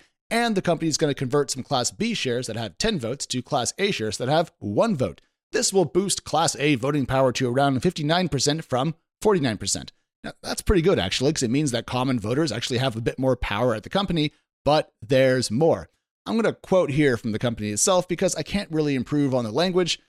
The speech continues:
Enjoy this. Quote, "Shopify will authorize and issue a new class of share, the founder share, to Mister Lutka.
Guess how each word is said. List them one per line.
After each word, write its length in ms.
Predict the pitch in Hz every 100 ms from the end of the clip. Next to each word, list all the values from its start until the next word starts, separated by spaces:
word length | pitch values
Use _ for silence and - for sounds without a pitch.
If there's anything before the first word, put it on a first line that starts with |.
| _ _ -
Enjoy 340 | 170 127 123
this. 360 | 95 - - - _ -
Quote, 260 | - 220 - -
"Shopify 480 | 202 185 165 175 151
will 140 | 113
authorize 440 | 107 104 117 151
and 120 | 156 82
issue 260 | - 104
a 120 | 92 101
new 200 | 123 147
class 280 | 104 73
of 80 | -
share, 320 | - 175 185 -
the 60 | -
founder 320 | - 233 127
share, 320 | 85 80 - _ _ -
to 60 |
Mister 180 | 175 170
Lutka. 360 | 147 127 -